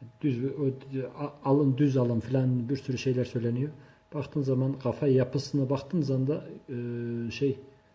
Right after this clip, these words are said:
malaklıya da biraz daha andırıyor. Bakıyorsun dudağa, dudak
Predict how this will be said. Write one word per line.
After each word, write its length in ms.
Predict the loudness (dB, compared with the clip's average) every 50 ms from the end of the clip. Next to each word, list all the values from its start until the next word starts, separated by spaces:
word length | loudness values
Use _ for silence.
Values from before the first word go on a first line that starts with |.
| _ _ _ _ _ _ _ _ _ _ _ _ _ _ _ _ _ _ _ _ _ _ _ _ _ _ _ _ -4
malaklıya 580 | 0 2 4 4 2 2 2 6 8 8 8
da 100 | 6 6
biraz 220 | 4 4 2 2 2
daha 160 | 0 0 0
andırıyor. 460 | -2 -2 -2 -2 -2 -2 -2 -2 -2
Bakıyorsun 360 | -4 -4 -2 0 2 2 2
dudağa, 380 | 2 2 2 2 0 0 -2 -2
dudak 280 | -2 0 0 -2 -2